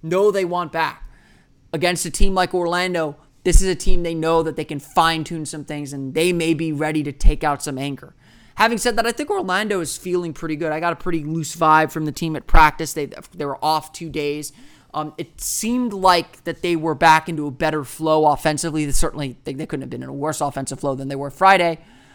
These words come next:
Um, but getting Aaron Gordon back should help the team. I'm not saying the Magic will go out and beat the Raptors, but,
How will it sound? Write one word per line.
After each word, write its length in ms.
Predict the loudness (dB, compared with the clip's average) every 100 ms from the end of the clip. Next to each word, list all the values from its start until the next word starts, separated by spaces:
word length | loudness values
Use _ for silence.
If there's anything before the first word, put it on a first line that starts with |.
| _ 0
Um, 300 | 2 2 -4
but 340 | 2 4 4 -4 -20 _
getting 240 | 8 8 8
Aaron 220 | 4 4
Gordon 260 | 0 2
back 240 | 4 4 4
should 220 | -2 0
help 220 | 0 -2
the 60 | -2
team. 320 | 10 10 10
I'm 120 | 0
not 180 | 0 -2
saying 200 | -4 -6
the 40 |
Magic 300 | -6 -8 -8
will 80 | -8
go 160 | -4 -2
out 140 | -2
and 100 | -4
beat 220 | -6 -4
the 60 | -2
Raptors, 460 | 2 2 2 -10 -4
but, 280 | -4 -4